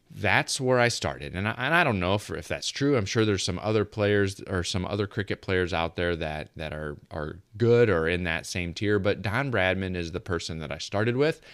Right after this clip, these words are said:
And I dug into and found the nineteen thirty-four and the nineteen thirty-eight John Player and Sons tobacco cards of Don Bradman that I picked up for, I think I've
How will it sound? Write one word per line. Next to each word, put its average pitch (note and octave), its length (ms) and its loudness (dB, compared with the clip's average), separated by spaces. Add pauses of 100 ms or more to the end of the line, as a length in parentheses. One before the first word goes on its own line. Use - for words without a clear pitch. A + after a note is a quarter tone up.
(260)
And G2+ 140 -6
I B2 120 -2
dug B2+ 260 0
into G#2+ 280 0
and F#2+ 120 -2
found F#2 400 0
the E2+ 100 -2
nineteen A#2 480 -2
thirty-four A2 600 2
and F2+ 120 -2
the D2+ 60 -6
nineteen G#2+ 440 -2
thirty-eight F#2+ 640 0
John F2 300 -4
Player F#2 340 -2
and E2+ 160 -6
Sons E2 400 -6
tobacco F#2 500 -2
cards D#2+ 560 -4 (360)
of D#2+ 220 -6
Don G2+ 300 -2
Bradman E2+ 500 -2
that D#2+ 120 -6
I F#2+ 140 0
picked - 320 -8
up D#2+ 260 -4
for, D#2 260 -8 (680)
I A#2 100 -4
think E3 240 -2
I've A#2+ 240 4